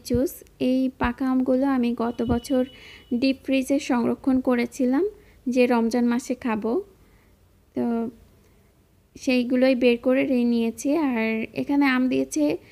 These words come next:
এক কাপের মতো, আহ, দুই চা চামচের মতো সুগার দিয়েছে, আর এক গ্লাস দুধ, এক গ্লাস পানি, এটা দিয়ে ব্লেন্ড করে নিচ্ছে।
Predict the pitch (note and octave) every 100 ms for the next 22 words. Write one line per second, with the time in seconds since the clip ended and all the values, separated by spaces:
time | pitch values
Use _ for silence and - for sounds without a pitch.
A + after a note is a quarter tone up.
0 | - - - C4+ - C#4+ D4 C#4+ A#3+ -
1 | C4 F#4 G#4+ - - - - D#4+ A#3+ A#3
2 | A3 A3 A#3+ A#3+ A#3+ A#3+ - _ - B3
3 | A#3 B3 A#3+ B3+ B3+ A#3+ A3+ A#3+ B3+ C4
4 | C#4 - - - - - C4 C4 B3+ C4
5 | B3+ - D4 A4+ - - - - G#3+ A3+
6 | - B3 C4 C#4 C4 C#4+ - - - A#3+
7 | A#3 A3+ A#3 - - G#3+ G#3+ G#3+ C4+ -
8 | - _ - B3+ C4+ B3+ B3+ C#4 D4 A#3
9 | A3+ A3 A3+ A3 G#3+ G#3+ - A3